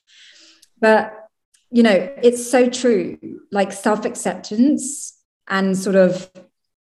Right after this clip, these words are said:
self-celebration are really powerful tools. And what I mean by that is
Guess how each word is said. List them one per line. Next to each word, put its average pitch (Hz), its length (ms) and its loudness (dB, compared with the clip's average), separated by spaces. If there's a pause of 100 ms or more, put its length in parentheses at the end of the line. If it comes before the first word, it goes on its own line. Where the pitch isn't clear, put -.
(680)
self-celebration 233 1500 -2
are 208 80 -2
really 269 340 4
powerful 214 540 -4
tools. 175 580 -6 (500)
And 214 360 2
what 247 320 4
I - 20 4
mean 262 260 6
by 185 140 2
that - 320 -10
is 180 400 -6